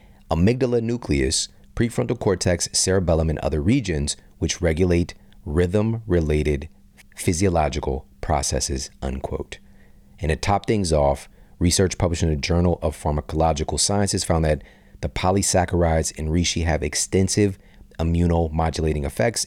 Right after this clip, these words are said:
including promoting the function of antigen-presenting cells, humoral immunity,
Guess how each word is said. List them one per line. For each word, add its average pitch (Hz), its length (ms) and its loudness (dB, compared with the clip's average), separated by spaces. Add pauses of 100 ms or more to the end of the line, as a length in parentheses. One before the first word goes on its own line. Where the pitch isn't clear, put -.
including 120 400 2
promoting 90 380 2
the 78 60 2
function 90 520 0
of 78 260 0 (300)
antigen-presenting 82 800 0
cells, 104 500 2
humoral 78 460 0
immunity, 82 520 0